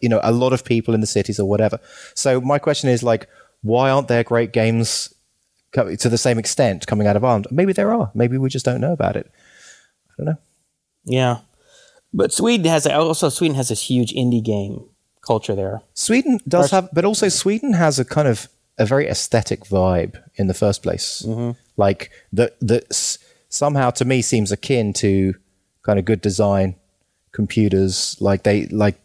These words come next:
Speaker 1: it's very kind of angular in a sense. It's kind of Bauhaus. I don't know. Maybe I'm, maybe
Speaker 2: Have you
Speaker 1: I'm
Speaker 2: been to Sweden?
Speaker 1: I, I have, yeah. But maybe I'm misrepresenting. But I don't know. When I went to Sweden, it did feel very, everything felt very clean.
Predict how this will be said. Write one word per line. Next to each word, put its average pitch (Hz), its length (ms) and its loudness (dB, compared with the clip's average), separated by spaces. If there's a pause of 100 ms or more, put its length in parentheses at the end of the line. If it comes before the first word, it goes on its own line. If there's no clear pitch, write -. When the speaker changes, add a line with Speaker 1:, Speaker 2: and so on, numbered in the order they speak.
(160)
Speaker 1:
it's - 220 -2
very 120 600 0 (420)
kind 117 140 0
of 107 80 -2
angular 107 500 0
in 87 60 -4
a 90 40 -6
sense. - 300 -6
It's - 100 -10
kind 117 160 0
of 90 100 -4
Bauhaus. 95 720 0 (220)
I 101 80 2
don't 90 80 2
know. 85 80 2
Maybe 87 220 2
I'm, 85 200 -2
maybe 92 140 0
Speaker 2:
Have 170 60 0
you 202 60 2
Speaker 1:
I'm - 60 0
Speaker 2:
been 208 120 0
to 240 40 -4
Sweden? 269 300 -4 (240)
Speaker 1:
I, - 140 -2
I 175 120 0
have, 175 240 0
yeah. 139 180 2
But 139 180 0
maybe 147 200 2
I'm 123 100 2
misrepresenting. 127 520 0
But 120 140 0 (320)
I 131 100 2
don't 139 80 2
know. 123 80 2
When 110 140 2
I 120 40 4
went 135 180 0
to 123 60 -10
Sweden, 92 260 -2
it 95 100 -2
did 113 140 2
feel 95 280 0
very, 92 500 2 (760)
everything 156 240 0
felt 117 200 0
very 95 140 2
clean. 95 440 -2